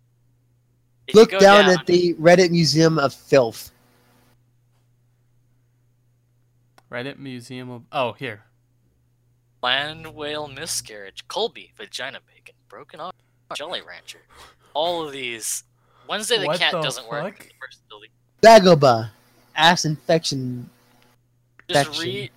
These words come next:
Speaker 1: just go through all of them.
Speaker 3: Vagina.
Speaker 1: It's an experience.
Speaker 3: <laughs> Vagina bacon.
Speaker 1: That's probably the shortest one 'cause it's legitimately just a picture. You can go through the comments. I looked at the picture and fucked off.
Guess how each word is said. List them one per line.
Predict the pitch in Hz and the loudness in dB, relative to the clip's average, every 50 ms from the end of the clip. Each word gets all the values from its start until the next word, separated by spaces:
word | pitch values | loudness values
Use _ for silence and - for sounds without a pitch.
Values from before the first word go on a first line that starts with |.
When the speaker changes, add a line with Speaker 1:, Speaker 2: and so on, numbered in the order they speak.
| - - - - - _ - _ - | -20 -20 -20 -20 -20 _ -20 _ -14
Speaker 1:
just | - - | -12 -8
go | 277 262 254 | -6 -6 -6
through | - - 190 185 160 - _ - | -6 -8 -12 -12 -12 -12 _ -10
all | 147 135 135 135 123 | -10 -8 -8 -10 -10
of | 120 | -10
them. | 123 127 131 147 160 175 _ _ _ _ _ _ _ _ _ _ _ - 156 143 135 131 131 131 131 127 123 | -10 -10 -10 -12 -16 _ _ _ _ _ _ _ _ _ _ _ _ -18 -16 -16 -14 -16 -16 -18 -20 -10 -4
Speaker 3:
Vagina. | 143 160 156 139 - 185 185 196 202 208 196 - 165 143 123 117 - | -2 0 0 0 -2 -6 -6 -4 -2 -4 -4 -4 -10 -18 -16 -14 -12
Speaker 1:
It's | 170 180 - 196 | -12 -12 -12 -14
an | 185 160 | -16 -16
experience. | 156 143 - - 120 - 135 131 120 117 113 123 127 _ _ _ _ _ | -16 -18 -18 -18 -20 -18 -16 -16 -16 -16 -18 -18 _ _ _ _ _ _
Speaker 3:
<laughs> | - - _ _ - | -20 -20 _ _ -20
Vagina | 160 135 143 151 135 127 143 131 - 175 156 143 143 139 | -16 -12 -10 -10 -10 -12 -12 -8 -6 -6 -6 -6 -8 -16
bacon. | 139 147 127 120 120 - 139 135 120 120 - _ _ _ _ _ _ _ _ _ _ _ _ _ _ _ _ _ - | -16 -16 -16 -16 -16 -20 -20 -20 -20 -20 -20 _ _ _ _ _ _ _ _ _ _ _ _ _ _ _ _ _ -8
Speaker 1:
That's | 147 170 - - - _ _ | -8 -8 -8 -10 -18 _ _
probably | - - 160 165 170 170 156 165 160 151 | -4 -2 -2 0 -2 -4 -8 -8 -10 -8
the | 147 131 | -8 -8
shortest | - - 139 135 135 135 - - | -8 -8 -8 -10 -10 -12 -12 -14
one | 151 135 131 127 | -14 -16 -16 -14
'cause | 135 123 | -16 -16
it's | 113 113 117 | -14 -14 -16
legitimately | 120 120 120 120 113 117 117 123 117 110 | -16 -16 -16 -16 -16 -16 -16 -16 -18 -16
just | 113 113 107 - 120 | -16 -14 -14 -16 -16
a | |
picture. | 120 - - 117 - - 113 117 | -18 -20 -18 -14 -14 -14 -14 -14
You | 113 113 113 | -18 -20 -20
can | - _ | -20 _
go | - 131 131 | -12 -12 -12
through | 120 120 117 | -12 -14 -18
the | 113 | -18
comments. | - - - 110 107 110 113 113 - - | -16 -12 -12 -12 -10 -12 -14 -18 -14 -8
I | - 127 | -8 -8
looked | 131 139 123 127 | -8 -8 -14 -18
at | 123 120 | -18 -18
the | 120 117 | -18 -16
picture | - 127 - - - - 104 | -16 -16 -14 -14 -14 -14 -16
and | 101 - | -20 -20
fucked | - - 101 - _ - | -20 -20 -20 -20 _ -20
off. | 104 107 123 - - - - | -18 -16 -16 -16 -18 -20 -20